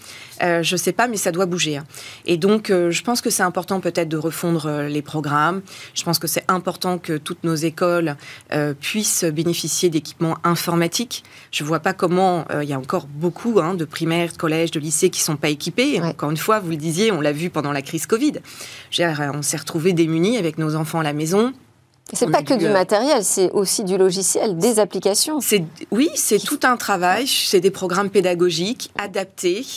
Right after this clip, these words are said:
Speaker 1: euh, à nos, à nos objectifs, euh, et, euh, aux défis que nous avons effectivement apportés, que la future génération doit porter. Euh, et donc, c'est important effectivement de, de les outiller, euh, du mieux.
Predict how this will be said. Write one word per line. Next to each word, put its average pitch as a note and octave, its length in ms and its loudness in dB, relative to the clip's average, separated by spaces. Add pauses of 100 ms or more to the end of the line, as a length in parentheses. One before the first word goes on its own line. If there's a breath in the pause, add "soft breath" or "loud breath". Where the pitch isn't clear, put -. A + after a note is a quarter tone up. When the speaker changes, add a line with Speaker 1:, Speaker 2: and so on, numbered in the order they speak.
(120)
Speaker 1:
euh, E3 400 -2 (120)
à D#3 440 2
nos, G3 240 4 (180)
à F3 80 2
nos G3 240 2
objectifs, G#3 640 0 (540 loud breath)
euh, E3 320 2 (100)
et, A3 380 4
euh, D#3+ 420 2
aux F#3 140 4
défis F#3 500 0
que - 160 -8
nous E3 320 2
avons E3+ 240 0
effectivement E3+ 540 -2
apportés, E3+ 460 -2 (180)
que G3 80 0
la F#3 260 4
future A#3 380 0
génération F3 500 -2
doit F3 360 0
porter. C#4+ 380 -4 (520 loud breath)
Euh, D#3 160 2
et E3+ 100 2
donc, F#3+ 180 0
c'est - 160 0
important F#3 400 0
effectivement F3+ 540 0
de, D#3+ 240 -2
de E3 140 -4
les E3 240 0
outiller, F3+ 500 2
euh, D3+ 160 -4
du D3 160 -6
mieux. C#3 220 -2